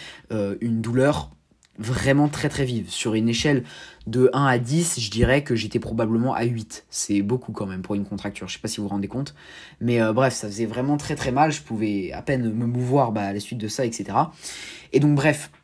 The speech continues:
voyez la différence entre une lésion et une contracture, c'est que la contracture, en fait,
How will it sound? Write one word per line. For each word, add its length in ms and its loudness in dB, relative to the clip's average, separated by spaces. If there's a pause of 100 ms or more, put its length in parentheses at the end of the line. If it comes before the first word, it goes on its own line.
(360)
voyez 420 6
la 120 6
différence 480 -2
entre 260 -2
une 240 0
lésion 360 2
et 40 -4
une 140 0
contracture, 460 0
c'est 140 -2
que 100 0
la 80 4
contracture, 500 -2
en 60 0
fait, 340 0